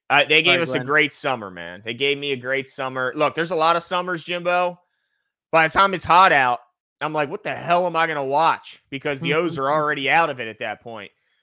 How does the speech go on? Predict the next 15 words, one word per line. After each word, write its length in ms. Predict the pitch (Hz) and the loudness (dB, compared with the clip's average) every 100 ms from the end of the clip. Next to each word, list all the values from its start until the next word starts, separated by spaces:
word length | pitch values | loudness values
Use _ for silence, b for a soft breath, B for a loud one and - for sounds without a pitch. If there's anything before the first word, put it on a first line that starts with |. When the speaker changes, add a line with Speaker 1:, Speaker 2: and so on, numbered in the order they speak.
| _ | _
Speaker 1:
So 160 | - 147 | -8 -6
the 80 | 139 | 0
fact 260 | 180 180 | 0 0
that 100 | 165 | -2
they 140 | 147 156 | -8 -6
gave 220 | 156 156 | -4 -6
me 100 | 151 | -8
a 60 | 135 | -8
great 280 | 143 143 | -8 -8
summer, 440 | - 147 135 135 127 - | -10 -14 -12 -12 -12 -12
I'm, 200 | 135 135 | -12 -12
I'm 160 | 131 131 | -14 -14
still, 480 | - 139 131 127 135 | -12 -8 -8 -8 -12
you 120 | 123 | -18
know, 220 | 101 98 | -16 -18